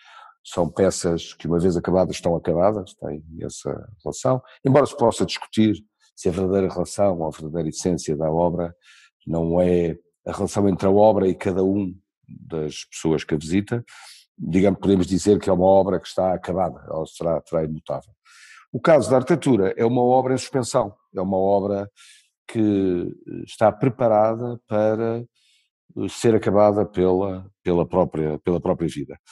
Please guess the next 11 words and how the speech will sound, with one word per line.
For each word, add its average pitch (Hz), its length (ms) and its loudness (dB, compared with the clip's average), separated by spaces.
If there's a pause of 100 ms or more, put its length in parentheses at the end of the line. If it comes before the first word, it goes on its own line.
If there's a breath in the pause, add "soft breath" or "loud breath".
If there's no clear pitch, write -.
(640 loud breath)
Ah, 117 800 8 (1120)
depois 127 300 2
tem, 117 140 4
obviamente, 120 580 2
uma 123 100 2
relação, 113 360 0
eu 110 100 4
acho 104 160 0
que 127 60 -6
muito 131 160 -2
particular 110 640 -2